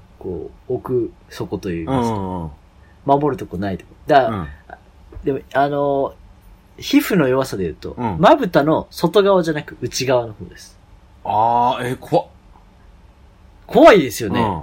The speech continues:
Speaker 1: 聞いてても、なんか嫌じゃないですか。
Speaker 2: うん。え、でもさ、本体にそんな傷ができたとやばくないですか？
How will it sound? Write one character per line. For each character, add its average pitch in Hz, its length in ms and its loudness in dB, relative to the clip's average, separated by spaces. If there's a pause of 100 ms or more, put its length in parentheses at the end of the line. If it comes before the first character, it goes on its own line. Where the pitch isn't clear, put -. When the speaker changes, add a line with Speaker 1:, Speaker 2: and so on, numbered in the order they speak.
(120)
Speaker 1:
聞 269 160 0
い 285 40 2
て 349 120 8
て 240 120 2
も、 135 200 -2 (300)
な 156 100 0
ん - 20 -6
か 143 100 -10
嫌 147 220 0
じ 135 80 -6
ゃ 107 60 -6
な - 60 -10
い - 20 -16
で - 80 -20
す - 60 -18
か。 120 60 -4
Speaker 2:
う 120 60 0
ん。 92 200 -2 (1080)
え、 135 140 -4 (160)
で 175 60 -8
も 156 60 -2
さ、 123 100 -4
本 359 360 -2
体 160 220 4
に 117 80 -4
そ 165 120 -4
ん 190 40 -2
な 202 100 -2
傷 180 380 -2
が 240 100 2
で 233 100 0
き - 60 -16
た 123 120 0
と 90 100 -8
や 87 100 -4
ば 151 140 -2
く 202 80 -6
な 196 80 -2
い - 20 -2
で - 40 -4
す - 100 -16
か？ - 60 -20